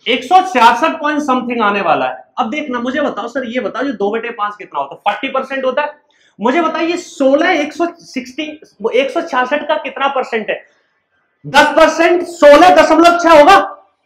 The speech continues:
It means मैं थोड़ी देर के लिए ऐसा मान सकता हूं दस परसेंट है, तो दस परसेंट और चालीस परसेंट कितना हो गया सर?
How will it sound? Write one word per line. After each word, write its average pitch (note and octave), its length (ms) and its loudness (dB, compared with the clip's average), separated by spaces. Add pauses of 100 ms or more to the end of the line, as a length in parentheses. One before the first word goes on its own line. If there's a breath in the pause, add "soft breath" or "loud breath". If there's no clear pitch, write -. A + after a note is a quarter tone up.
(200)
It C#4 80 0
means F#4+ 340 4
मैं F#4+ 240 0
थोड़ी D#4 220 2
देर E4+ 180 2
के E4+ 60 -4
लिए F4 120 0
ऐसा E4+ 220 2
मान D4+ 180 0
सकता D4 280 -2
हूं C#4 120 0
दस C#4 240 0
परसेंट C4+ 420 0
है, D3+ 80 -2 (320)
तो - 60 -6
दस C#4 420 0
परसेंट E4+ 440 2
और F4+ 100 4
चालीस D#4 360 0
परसेंट D#4+ 380 -4
कितना D#4 220 -2
हो E4+ 120 4
गया F4+ 100 -2
सर? E4 240 0